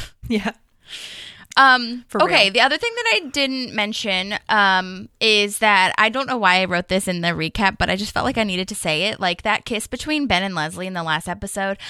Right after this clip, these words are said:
Speaker 1: I feel like kinda ruined me because now I'm just, like, expecting someone to just, like, grab me and kiss me. It's like those comic, like, rom-, romantic comedy situation where it sets up such an expectation for what you expect
Speaker 2: Mm-hmm.
Speaker 1: to happen in real life. This was realistic, don't get me wrong, but you know what I mean?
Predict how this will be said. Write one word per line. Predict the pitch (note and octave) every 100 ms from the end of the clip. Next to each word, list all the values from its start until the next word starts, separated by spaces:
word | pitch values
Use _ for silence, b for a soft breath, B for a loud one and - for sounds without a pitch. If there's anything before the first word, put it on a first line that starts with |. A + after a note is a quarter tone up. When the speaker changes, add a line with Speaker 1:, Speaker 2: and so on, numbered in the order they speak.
| B -
Speaker 1:
I | B3
feel | C#4 C#4+
like | D#4
kinda | G4 G4
ruined | D4+ A#3+ A3+ A#3+ C4+
me | C4+
because | B3+ B3+ A3
now | G3 G3 A3
I'm | - A3+
just, | A3 G#3 -
like, | A3 -
expecting | G3+ - F#3 - G3+
someone | - F3+ F3+
to | F#3
just, | F#3 -
like, | E3+ E3+
grab | G#3+ A3+ G3 -
me | F3
and | E3 G#3+
kiss | - A#3+ G#3
me. | G3 E3+
It's | G3
like | A#3+ A#3+
those | A3+
comic, | - A#3+ G#3 A3 -
like, | A#3 G#3 G3+
rom-, | G#3 A3 G#3+ G3+ -
romantic | A3 G#3 F#3+ G3+ G#3+
comedy | A3+ F3 G3+ A3
situation | A3+ A#3+ A3 A#3 C4
where | A3+
it | D#3+
sets | G#3 G3
up | G3+
such | - G3+
an | A#3
expectation | G3 - G3+ - F3+ F3+ G3+ G#3+
for | F#3+
what | F3 E3
you | G3
expect | G3 F#3 F#3
Speaker 2:
Mm-hmm. | G3
Speaker 1:
to | F#4
happen | E4 D4 C#4
in | C4+
real | A#3+ G#3+
life. | F#3+ - - - - D#5+
This | G#4 C#5
was | G4+ F#4
realistic, | F#4 E4 D4+ D4+ B3 A3+
don't | B3+
get | B3 A#3+
me | A3+
wrong, | A3 F#3 F3+
but | G#3 F#3 -
you | B3
know | B3 A#3+
what |
I | A#3
mean? | A3+ C4